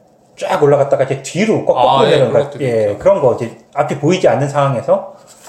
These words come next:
Speaker 1: 그런
Speaker 2: 안
Speaker 1: 것도
Speaker 2: 보이는데 왜
Speaker 1: 제가
Speaker 2: 무섭나요? 안 보이니까, 안 보이니까
Speaker 1: 그래서 더 무서운
Speaker 2: 무서워요.
Speaker 1: 것 같아요.
Speaker 2: 아,
Speaker 1: 보이지
Speaker 2: 그래요?
Speaker 1: 않으니까 언제 떨어지는구나,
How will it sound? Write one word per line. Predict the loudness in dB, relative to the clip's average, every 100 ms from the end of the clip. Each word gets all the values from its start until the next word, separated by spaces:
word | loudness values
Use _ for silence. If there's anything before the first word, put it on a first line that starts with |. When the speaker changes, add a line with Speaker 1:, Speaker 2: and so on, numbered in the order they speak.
| -20 -20 -10
Speaker 1:
그런 | -2
Speaker 2:
안 |
Speaker 1:
것도 | -2 0
Speaker 2:
보이는데 | -2 -2
왜 | -2
Speaker 1:
제가 | -4
Speaker 2:
무섭나요? | -6 -10 -16 -20 -20 _ _ _ _ _ _ -14
안 | -10
보이니까, | -8 -8 -10 -10
안 | -8 -6
보이니까 | 0
Speaker 1:
그래서 | 2 2
더 | 0
무서운 | 0 0 2
Speaker 2:
무서워요. |
Speaker 1:
것 | 2
같아요. | 2 -2
Speaker 2:
아, |
Speaker 1:
보이지 | 0 2
Speaker 2:
그래요? | 2 2
Speaker 1:
않으니까 | 0 0 2
언제 | 2 2 2 2 2 -4 -14 -16 -20 _ _ _ _
떨어지는구나, | 2 2 2 -4 -4 -8 -10